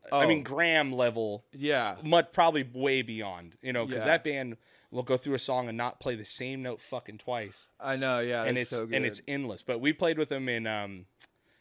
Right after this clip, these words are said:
Speaker 1: Richmond one night. It was us, Donova, and Thrones.
Speaker 2: I don't
Speaker 1: It
Speaker 2: think
Speaker 1: was
Speaker 2: I've
Speaker 1: a
Speaker 2: heard of Thrones.
Speaker 1: Thrones is a old school two-piece fucking, like, Melvins style
Speaker 2: Oh, okay.
Speaker 1: band.
Speaker 2: Cool.
Speaker 1: Anyway, and, uh, the guys from Donova were up there, and I was,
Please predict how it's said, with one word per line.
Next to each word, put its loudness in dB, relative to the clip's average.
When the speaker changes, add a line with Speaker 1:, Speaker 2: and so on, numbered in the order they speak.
Speaker 1:
Richmond -4
one -10
night. -8
It -10
was -10
us, -2
Donova, -2
and -12
Thrones. -10
Speaker 2:
I -10
don't -8
Speaker 1:
It -12
Speaker 2:
think -4
Speaker 1:
was -6
Speaker 2:
I've -8
Speaker 1:
a -12
Speaker 2:
heard -8
of -10
Thrones. -10
Speaker 1:
Thrones 2
is -4
a -4
old 2
school -6
two-piece -10
fucking, -8
like, -12
Melvins -6
style 2
Speaker 2:
Oh, 6
okay. 0
Speaker 1:
band. 0
Speaker 2:
Cool. -20
Speaker 1:
Anyway, -2
and, -6
uh, -2
the -8
guys 4
from -6
Donova 0
were -4
up -8
there, -6
and -8
I -2
was, -10